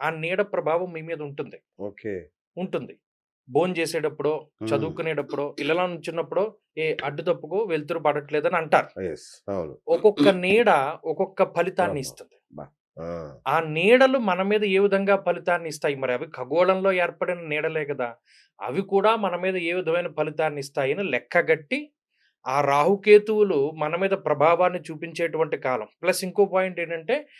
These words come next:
Speaker 1: ఈ భూమి చంద్రుడి కక్షలు ఇలా టచ్ చేసినప్పుడు మిగతా గ్రహాలన్నీ మనకి సవ్య దిశలో తిరుగుతూ ఉన్నట్టు కనబడతాయి.
Speaker 2: ఓకే.
Speaker 1: కానీ ఈ రాహుకేతువుల ఖండన బిందువులు మాత్రం ఒక నెలలో ఇక్కడ ఉంటాయి,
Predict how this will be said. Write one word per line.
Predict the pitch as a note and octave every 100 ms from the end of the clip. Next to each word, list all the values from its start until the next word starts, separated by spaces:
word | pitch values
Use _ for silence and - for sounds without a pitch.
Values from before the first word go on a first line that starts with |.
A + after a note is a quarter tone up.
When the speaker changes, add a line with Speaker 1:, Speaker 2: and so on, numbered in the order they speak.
| - -
Speaker 1:
ఈ | F3+
భూమి | E3+ C#3+ G3+ A3+ B3+ B3 G3
చంద్రుడి | G3 G3+ G3
కక్షలు | G3 E3 - G#3+
ఇలా | F3+ F#3
టచ్ | F#3+ _ - D3 D3 -
చేసినప్పుడు | G3+ G3 D3 C#3 B2+ C#3 D3+ _ _ - _ -
మిగతా | C3+ E3+ A3+ A3+
గ్రహాలన్నీ | F#3 F#3 E3+ F#3 F#3+ G3
మనకి | G#3 F#3 G#3
సవ్య | - E3 D#3 G3+
దిశలో | G3 - F3+
తిరుగుతూ | G3+ D#3+ E3+ - E3+
ఉన్నట్టు | D#3+ D#3 G#3
కనబడతాయి. | D#3+ F3 F#3+ F3 G2+ - _ G#2
Speaker 2:
ఓకే. | G2+ - D2+ A#1 _ _ _ _ _ -
Speaker 1:
కానీ | F3 A#3+ B3+
ఈ | F3+
రాహుకేతువుల | D3+ D#3+ G#3 G#3 G#3+ A3 G#3+ G3+
ఖండన | - E3+ G3 A3
బిందువులు | G3 G#3 G#3 G#3 E3+
మాత్రం | C#3+ C#3+ D#3 D#3+ E3 _ _ -
ఒక | D3+ E3+
నెలలో | D#3+ D3+ F#3
ఇక్కడ | F3+ D#3+ C#3+
ఉంటాయి, | C3 B2+ B2+